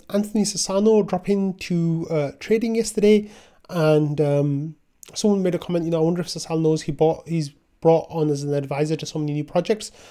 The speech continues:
not for his expertise, um, but for, bec-, but they want him to plug their product." So he goes on to say,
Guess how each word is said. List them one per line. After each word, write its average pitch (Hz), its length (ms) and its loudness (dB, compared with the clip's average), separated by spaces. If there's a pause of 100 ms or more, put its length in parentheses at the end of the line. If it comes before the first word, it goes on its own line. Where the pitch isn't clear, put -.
(140)
not 196 240 -4
for - 240 -10
his 156 300 -4
expertise, 254 800 -2 (420)
um, 143 460 -2 (400)
but 160 480 0
for, 156 560 0 (240)
bec-, 165 340 -6
but 151 180 0
they 156 120 2
want 151 180 0
him 147 80 -8
to 156 80 -4
plug 147 300 -6
their 135 80 -4
product." - 460 -14 (360)
So 147 460 0 (120)
he - 280 -8
goes 165 200 -4
on 151 120 -4
to - 80 -18
say, 220 400 -2